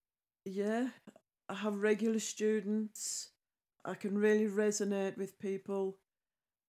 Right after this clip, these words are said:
I can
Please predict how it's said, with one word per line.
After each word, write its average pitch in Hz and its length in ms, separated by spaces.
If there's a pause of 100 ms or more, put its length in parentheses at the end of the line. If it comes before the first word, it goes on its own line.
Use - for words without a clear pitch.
(2000)
I 190 240
can 190 640